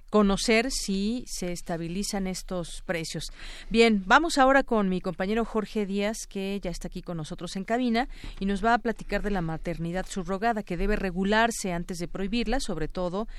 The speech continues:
por las malas prácticas de comercialización que dañan la dignidad y el organismo de las mujeres,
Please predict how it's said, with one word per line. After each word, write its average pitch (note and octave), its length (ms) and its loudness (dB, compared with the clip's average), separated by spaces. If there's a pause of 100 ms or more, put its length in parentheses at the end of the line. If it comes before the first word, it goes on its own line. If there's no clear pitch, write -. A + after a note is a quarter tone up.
(260)
por F#3+ 240 2
las F3+ 200 0
malas F3+ 240 -2
prácticas G3+ 560 0
de E3+ 100 -6
comercialización E3+ 1080 -4
que F3 140 -4
dañan F3+ 360 -2 (320)
la A#3 160 6
dignidad B3+ 400 4
y C#4+ 80 4
el A#3 80 2
organismo G#3 460 0
de G3+ 80 0
las E3+ 180 -2
mujeres, A3+ 560 -2